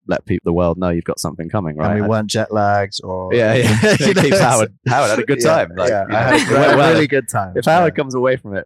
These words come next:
Speaker 1: really happy, you know it went well. So
Speaker 2: Yeah. <laughs>
Speaker 1: I think going forward, we're gonna try and find a way where we can, yeah, find that balance, do, do something really meaningful and clever, um, with it that doesn't drive us into the ground.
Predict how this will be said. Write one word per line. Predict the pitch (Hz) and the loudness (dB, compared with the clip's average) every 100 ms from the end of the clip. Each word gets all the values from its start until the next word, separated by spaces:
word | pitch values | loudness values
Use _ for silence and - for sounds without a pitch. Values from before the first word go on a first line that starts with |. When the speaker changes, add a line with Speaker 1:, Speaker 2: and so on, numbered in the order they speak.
| - 110 | -10 -4
Speaker 1:
really | 113 107 | 0 2
happy, | 113 123 92 85 - | 2 2 0 0 0
you | 98 | -2
know | 104 | 0
it | 85 | 0
went | 87 | -2
well. | 87 87 87 | -2 -2 -2
So | - 98 90 | -2 0 0
Speaker 2:
Yeah. | 90 - | -2 -6
<laughs> | 127 - - | -6 -4 -4
Speaker 1:
I | |
think | - 151 | 0 0
going | 139 127 | 2 0
forward, | 120 131 117 | 0 2 2
we're | 107 | 0
gonna | 107 104 | -2 -2
try | 120 117 | -2 -2
and | 113 | -2
find | 110 104 | -2 0
a | 98 | 0
way | 95 92 92 | 0 0 0
where | 92 92 | 0 0
we | 92 | -2
can, | - 95 90 92 | -2 -4 -6 -14
yeah, | 113 90 | -4 -2
find | - 110 104 98 | -2 -2 -4 -4
that | - | -4
balance, | 98 95 87 87 - - _ _ | -2 -2 -4 -6 -10 -10 _ _
do, | 107 101 | -2 0
do | 98 107 | 0 -4
something | - 98 95 | -4 -6 -4
really | 95 95 92 90 - _ - - | -2 0 0 -2 -6 _ -20 -8
meaningful | 107 107 95 - 92 87 - | -4 -2 -4 -2 -2 -2 -4
and | 87 87 | -10 -6
clever, | 107 95 90 87 92 _ _ _ - | -2 -2 0 -2 -4 _ _ _ -4
um, | 90 87 87 90 | -2 -2 -4 -4
with | 90 85 | -4 -2
it | 82 - | -4 -6
that | 76 | -6
doesn't | 107 98 90 - _ _ _ _ - | -6 -4 -8 -12 _ _ _ _ -6
drive | 104 95 | -2 -2
us | 92 - | -2 -4
into | 87 - | -8 -8
the | |
ground. | 87 85 80 82 | -6 -4 -4 -6